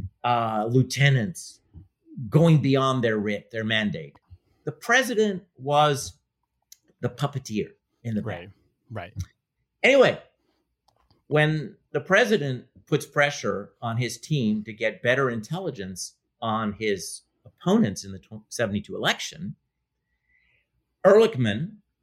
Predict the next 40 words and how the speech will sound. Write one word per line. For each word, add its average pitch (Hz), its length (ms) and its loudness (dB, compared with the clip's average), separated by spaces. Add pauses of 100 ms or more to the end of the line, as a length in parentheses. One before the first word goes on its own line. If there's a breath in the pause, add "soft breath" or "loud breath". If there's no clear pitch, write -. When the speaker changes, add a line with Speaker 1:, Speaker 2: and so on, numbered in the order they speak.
(440)
Speaker 1:
uh, 120 420 2 (160)
actually 107 400 -6
not 117 240 2
involved 95 340 -2
in 92 60 -14
the - 60 -20
conversation, 87 600 -10
but - 140 -10
Haldeman, 151 720 2 (180)
the 98 80 -16
chief - 280 -12
of 90 80 -20
staff, 98 540 -4
and 117 160 -4
John 104 260 -2
Mitchell, 117 400 -6
who 107 120 -14
is 92 100 -14
going 104 220 -8
to 101 60 -4
become 90 480 -14
the 87 80 -14
chief 95 360 -14
of 90 200 -12
the, 82 220 -14 (540)
uh, 101 100 -2
the, - 720 -12 (180)
uh, 101 180 -8
re-election 104 640 -6
campaign 107 540 -8 (160)
chairman, 82 420 -12 (880 soft breath)
at 131 120 0
the - 80 -12
point, 160 300 0
at 110 140 -10
point, 127 220 -2
he's 107 140 -6
the 101 100 -8
attorney 98 260 -6
general. 117 460 -6